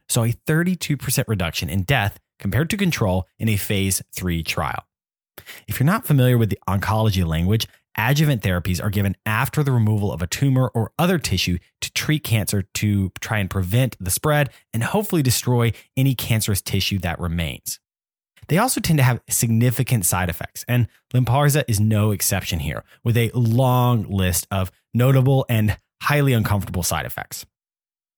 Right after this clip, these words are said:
The germline B C R A mutation that leads to this form of early and aggressive cancer must be detected via genetic test. Thus, the F D A simultaneously approved Myriad Genetics braca analysis C D X test.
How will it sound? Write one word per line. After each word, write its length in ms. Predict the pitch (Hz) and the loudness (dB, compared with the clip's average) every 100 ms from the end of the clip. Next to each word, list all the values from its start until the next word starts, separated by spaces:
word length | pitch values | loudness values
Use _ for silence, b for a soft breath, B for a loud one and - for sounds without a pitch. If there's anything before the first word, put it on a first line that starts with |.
| _ _ _ - | _ _ _ -8
The 60 | |
germline 600 | 113 131 175 175 151 143 - _ | 0 2 4 2 2 0 -2 _
B 140 | 120 139 | 0 0
C 160 | 165 | 2
R 100 | 160 | 2
A 100 | 139 | 4
mutation 520 | 113 92 - 76 80 | 2 0 -2 -4 -6
that 180 | - 110 | -4 -4
leads 420 | 113 113 170 175 - | -2 2 2 0 0
to 100 | 117 | 0
this 180 | 95 | 0
form 220 | - 95 87 | -2 -4 -4
of 100 | - | -4
early 320 | 113 107 107 | -2 0 0
and 100 | - | 0
aggressive 340 | 95 85 82 85 | -2 -2 -4 -6
cancer 380 | - 71 - 76 _ _ | -6 -6 -6 -8 _ _
must 380 | 113 123 147 - | 2 4 2 2
be 80 | 156 | -2
detected 420 | 147 90 85 92 | 0 -2 -2 -4
via 240 | 82 73 | -2 -4
genetic 380 | 82 95 78 85 | -2 -2 -2 -4
test. 400 | - 127 80 - - _ _ _ - | -2 -2 -2 -10 -18 _ _ _ 0
Thus, 280 | 160 147 - _ - | 2 2 -2 _ 0
the 100 | 127 | 0
F 100 | 123 | 2
D 160 | 135 113 | 0 0
A 120 | 101 - | -2 -4
simultaneously 920 | 117 98 - - 214 180 135 107 107 | -2 0 -2 0 2 2 2 0 -2
approved 340 | 98 101 87 | -2 -2 -2
Myriad 460 | 98 107 143 156 156 | 0 2 4 2 2
Genetics 500 | 120 92 87 85 - - | 2 0 0 -4 -8 -4
braca 500 | 101 113 135 135 107 | 0 2 2 0 2
analysis 600 | 104 98 98 92 95 - - | 2 2 0 0 -2 -2 -4
C 220 | - 104 | -2 0
D 100 | 92 | 0
X 220 | 85 - | -2 -6
test. 400 | - - - - | -8 -8 -10 -14